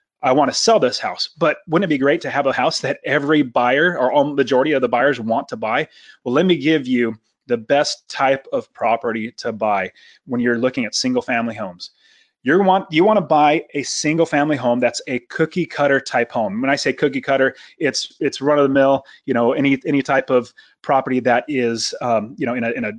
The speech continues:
suburb that is a, um, complex, not complex, sorry, that's not the right, right way to say it, but it's just in the neighborhood that is, um, normal for every single person. So a cookie cutter home would be a three bedroom,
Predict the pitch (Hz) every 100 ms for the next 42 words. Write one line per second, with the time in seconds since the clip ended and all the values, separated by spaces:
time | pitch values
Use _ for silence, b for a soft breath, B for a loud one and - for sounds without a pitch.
0 | - - - 131 127 127 123 120 120 131
1 | 117 110 - b _ 135 117 113 110 139
2 | 107 110 - 147 127 135 123 - - 123
3 | 117 110 107 - 117 110 113 - 113 113
4 | 110 123 117 107 - 120 117 127 127 -
5 | 160 147 143 170 160 113 107 110 B B
6 | B 131 123 - - _ 147 131 120 -
7 | b b - 127 120 127 135 151 147 147
8 | - 135 127 127 127 120 107 117 - 85
9 | _ b - - 120 - 185 185 156 143
10 | 139 131 127 123 117 127 123 110 - _
11 | _ 120 - - 156 214 143 117 117 143